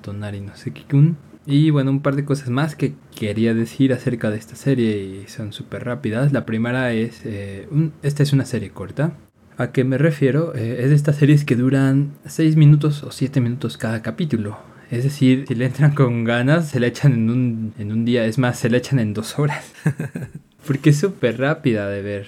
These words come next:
Además, es, los capítulos son muy ligeros. Entonces, bueno, si por estos días, como su servilleta, no tienen mucho tiempo para estar viendo series de esas de veinticuatro minutos, pero tienen ganas de ver anime, es totalmente recomendable.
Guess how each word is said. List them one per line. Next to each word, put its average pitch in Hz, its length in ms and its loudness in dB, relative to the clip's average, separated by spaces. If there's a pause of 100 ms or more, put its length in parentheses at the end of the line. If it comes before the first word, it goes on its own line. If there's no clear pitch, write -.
(120)
Además, 117 480 -2
es, 127 100 -2
los 120 260 -2
capítulos 117 440 -4
son 110 120 -8
muy 127 160 0
ligeros. 127 520 -2 (260)
Entonces, 143 720 0
bueno, 127 280 -2
si 110 880 -2
por 113 180 -4
estos 123 240 -4
días, 135 420 -2
como 95 460 -8 (240)
su - 160 -10
servilleta, 107 720 -6
no 110 340 -2
tienen 110 380 -2
mucho 127 280 0
tiempo 113 360 -4
para 95 180 -10
estar 104 440 -6 (280)
viendo 107 540 -4
series 104 480 -6
de 104 180 -6
esas 104 260 -6
de 104 80 -6
veinticuatro 101 680 -12
minutos, 113 680 -6 (180)
pero 110 200 -2
tienen 117 300 0
ganas 107 200 -2
de 110 80 -2
ver 120 140 0
anime, 147 440 6 (120)
es 113 200 -6
totalmente 110 440 -2
recomendable. 104 640 0